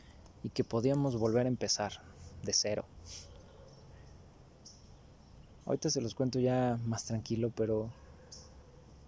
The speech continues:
conforme yo iba leyendo, yo decía, "Esto no tiene sentido, ¿qué pasa aquí?". Pero cuando llegué a la punta de,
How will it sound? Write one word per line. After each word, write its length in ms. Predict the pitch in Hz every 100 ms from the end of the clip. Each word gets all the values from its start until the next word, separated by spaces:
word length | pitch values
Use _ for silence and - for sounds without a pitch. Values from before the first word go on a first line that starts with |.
| -
conforme 560 | 131 120 131 135 131
yo 100 | 131
iba 160 | 151 165
leyendo, 460 | 143 120 127 135
yo 120 | 131 131
decía, 400 | 127 117 123 117 -
"Esto 240 | 147 -
no 80 | 156
tiene 200 | 139 143
sentido, 600 | 127 101 - 123 107 92 -
¿qué 80 | -
pasa 340 | - 139 131
aquí?". 320 | 107 127 113 113 - - - - - - - - - - - - - - - - - - - -
Pero 180 | 123
cuando 240 | 117 123 123
llegué 240 | 123 127
a 20 |
la 120 | 151 151
punta 380 | 143 139 139
de, 440 | 131 117 110 107